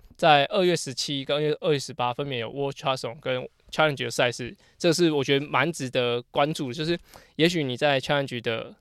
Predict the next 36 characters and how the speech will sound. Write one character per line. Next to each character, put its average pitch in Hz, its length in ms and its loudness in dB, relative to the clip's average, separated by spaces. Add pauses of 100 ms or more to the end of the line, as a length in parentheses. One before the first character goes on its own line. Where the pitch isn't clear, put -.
的 117 460 -4
I 143 160 0
G 139 180 -6
上 135 160 -2
面 123 100 -6
你 120 80 -8
会 123 80 -6
看 131 160 -4
到 123 280 0
World 160 200 2
Triathlon 151 300 -2
的 117 160 -6
比 117 160 -10
赛 143 180 2
的 127 100 -6
内 135 140 -4
容； - 220 -14
那 131 160 -4
你 123 80 -6
在 135 100 -2
World 151 180 -2
Triathlon 147 240 2
会 139 80 -6
看 143 120 -2
到 131 100 -2
Challenge 143 400 -2
的 127 80 -4
一 - 20 -4
些 135 120 -6
内 127 120 -6
容。 160 100 -8
也 156 80 0
许 139 200 -4 (360)
他 156 120 -2
们 160 140 0
在， 139 340 4